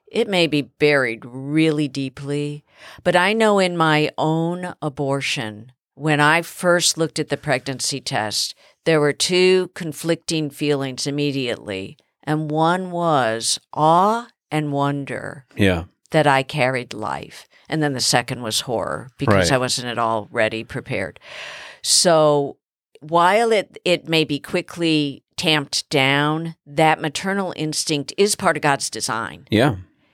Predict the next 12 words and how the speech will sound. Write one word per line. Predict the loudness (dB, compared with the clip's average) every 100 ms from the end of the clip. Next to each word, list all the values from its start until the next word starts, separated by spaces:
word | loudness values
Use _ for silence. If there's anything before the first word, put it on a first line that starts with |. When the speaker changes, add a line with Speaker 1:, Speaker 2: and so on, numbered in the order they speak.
| _ 0
Speaker 1:
And | 2 4 2 2
that | 4 4
is | 2 0
what | 0 0
is | -2 -4
normal. | -4 -4 -6 -10 -16 _
That's | -2 -2 0
what's | -2 -2 -6 -6 0
natural. | 2 2 0 -2 -2
And | -2 0
so | 2 0
pa-, | -4 -10